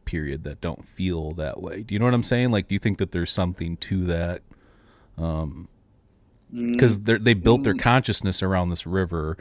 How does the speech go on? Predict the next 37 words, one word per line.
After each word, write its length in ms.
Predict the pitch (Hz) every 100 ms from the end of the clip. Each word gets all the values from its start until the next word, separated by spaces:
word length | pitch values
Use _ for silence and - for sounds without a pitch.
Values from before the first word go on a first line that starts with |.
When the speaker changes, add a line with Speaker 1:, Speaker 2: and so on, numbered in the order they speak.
| - - -
Speaker 1:
and 100 | 90
this 160 | 82 -
river's 360 | 90 101 90 82
doing 200 | 90 87
something 340 | 98 85 87
completely 460 | 90 82 90 71 82
different 360 | 85 - 85
than 120 | 78 80
any 220 | 87 85
other 160 | 78
river 360 | 80 85 82 80
on 120 | 80
the 60 | 82
world, 360 | 85 82 -
in 80 | 101
the 80 | 87
world. 420 | 82 82 73 92 _ - _ _ _ _ _ _ _ -
Speaker 2:
Mm-hmm. 480 | 147 135 127 113 208 180 _ 170
Mm, 520 | 139 143 143 139 - _ -
never 340 | 143 170 247
thought 260 | 254 247 339
of 140 | 269
that. 220 | 147 127 - -
I, 260 | 135 139 139
I 40 |
have 180 | 160 175
to, 300 | 185 175 294 - _ _ _ _ _ _ _ _ - _ -
to 840 | 143 135 131 127 123 120 117 - _ _ _ _ _ _ _ -
ponder 380 | 135 135 120 120
about 300 | 123 123 127
that. 280 | 120 117 120
I, 280 | 120 120 131
I 60 |
never, 240 | 139 147 131
n-, 260 | 131 131 117
never, 300 | 139 156 139
never 360 | 147 156 151